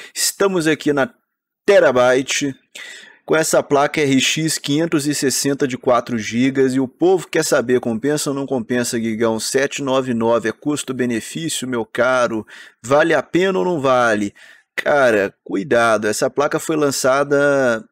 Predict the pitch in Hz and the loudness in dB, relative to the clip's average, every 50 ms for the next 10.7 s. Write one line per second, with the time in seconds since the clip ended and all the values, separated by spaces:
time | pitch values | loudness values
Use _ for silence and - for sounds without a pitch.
0 | _ _ _ _ _ _ 151 151 151 - - 175 170 151 143 175 196 202 190 180 | _ _ _ _ _ _ -8 -6 -6 -4 -4 -4 -4 -4 -4 -4 -4 -4 -2 -2
1 | 175 - - 175 156 131 120 120 123 127 127 131 - - 131 117 113 117 117 120 | -2 0 2 0 0 2 2 0 0 0 0 -2 -4 -6 -6 -6 -6 -2 0 0
2 | 117 113 107 110 110 113 113 113 110 101 107 107 107 117 120 117 110 - - 113 | 0 0 -2 -4 -4 -2 -2 -2 -2 -4 -4 -6 -4 -2 -2 -2 -2 -4 -2 0
3 | 113 135 147 127 - - - 120 120 120 123 117 113 - 113 113 110 117 - 135 | 0 2 0 0 -2 -4 -4 -4 -2 -2 -2 -2 -2 -2 0 0 0 0 -2 -6
4 | 131 - 123 120 107 123 110 104 - - 117 117 117 113 110 107 113 113 110 107 | -10 -10 -10 -4 0 0 0 0 -2 -4 -4 -4 -2 -4 -4 -2 -2 -2 -4 -4
5 | - _ - - - - - - - _ - - - - 160 160 160 156 139 143 | -6 _ -20 -20 -20 -20 -20 -20 -18 _ -6 -4 -2 0 0 0 0 0 2 2
6 | 147 156 156 143 - 139 131 - - - 135 - - 143 123 120 117 139 151 147 | 2 2 2 0 0 -2 0 2 2 2 2 0 0 0 0 2 2 2 0 0
7 | 127 120 113 117 123 123 123 107 113 110 107 117 131 127 - - 131 131 143 143 | -2 -4 -4 -2 -2 -2 -2 0 -2 -2 -2 -2 -4 -6 -4 -4 -2 -2 -2 -2
8 | - 143 - - 160 175 175 170 156 170 165 156 - - 165 151 135 - 135 131 | -4 -6 -4 -4 -6 -4 -4 -4 -4 -6 -8 -8 -6 -4 -2 -2 -2 0 2 2
9 | 135 127 120 117 117 113 113 113 113 117 123 135 135 127 - - 127 107 - 113 | 4 4 4 4 2 2 2 0 0 -2 -2 -2 -2 -4 -4 -6 -8 -6 -4 -6
10 | 110 104 107 101 - 107 98 104 120 143 139 117 107 | -4 -4 -4 -6 -6 -6 -4 -4 0 0 0 0 -2